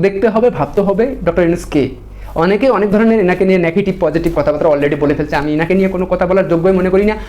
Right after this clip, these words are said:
আর এনাকে নিয়ে আমি কোনো কথা বলতে চাই না। আমি একটা কথা বলি ভাই, টাকলা ইকবালের মতো লোক, হাজার হাজার লোক কিন্তু এখন কি ধরাসাপের মতো ওই খোলটা চেঞ্জ করবে। আরে তাই তো কই, এত রাতে মাইয়া যায়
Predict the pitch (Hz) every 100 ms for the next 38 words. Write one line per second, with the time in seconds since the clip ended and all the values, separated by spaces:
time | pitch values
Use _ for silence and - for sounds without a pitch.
0 | - 160 165 185 185 180 175 170 160 147
1 | 135 131 - 147 160 196 202 247 226 226
2 | 233 233 254 - - - 214 233 220 170
3 | 175 160 170 170 202 175 202 202 - 330
4 | - 151 180 175 185 185 185 208 - 202
5 | 285 - - - - 214 214 214 139 160
6 | 170 175 170 165 156 160 160 175 170 -
7 | 185 175 165 139 120 - - - - -
8 | - - - - - - - - - -
9 | - 220 202 214 220 220 214 202 175 185
10 | - - - - - 160 165 - 170 170
11 | 180 220 233 220 196 170 170 202 208 208
12 | 190 185 190 190 160 156